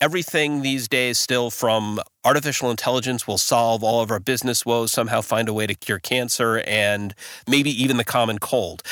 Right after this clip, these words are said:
On the other side, we hear it's gonna bring Armageddon, drive humans out of existence, and we'll finally see the Terminator come to pass.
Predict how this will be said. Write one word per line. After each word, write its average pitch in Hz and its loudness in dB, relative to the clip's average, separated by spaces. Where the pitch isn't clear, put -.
On 117 2
the 139 4
other 160 2
side, 117 2
we 110 -4
hear 117 0
it's 104 -4
gonna 110 -2
bring 107 0
Armageddon, 117 2
drive 104 0
humans 113 0
out 107 2
of 101 -4
existence, 104 -2
and 101 0
we'll 95 -4
finally 101 -2
see 101 -2
the 87 -10
Terminator 104 2
come 87 -2
to 87 -4
pass. 80 -2